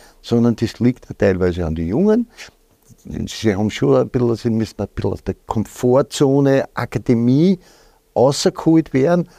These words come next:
und dann müssen sie sich in Stripping jetzt durchsetzen und behaupten gegen halt gestandene Spieler.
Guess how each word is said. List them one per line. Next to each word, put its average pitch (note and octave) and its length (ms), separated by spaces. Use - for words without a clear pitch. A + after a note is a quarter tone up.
und B2 180
dann B2 120
müssen B2 260
sie A#2 140
sich A#2+ 160
in A2 80
Stripping A#2+ 500
jetzt G#2+ 320
durchsetzen - 880
und A#2 160
behaupten G#2 600
gegen G#2+ 300
halt F#2 160
gestandene G#2 500
Spieler. D3+ 400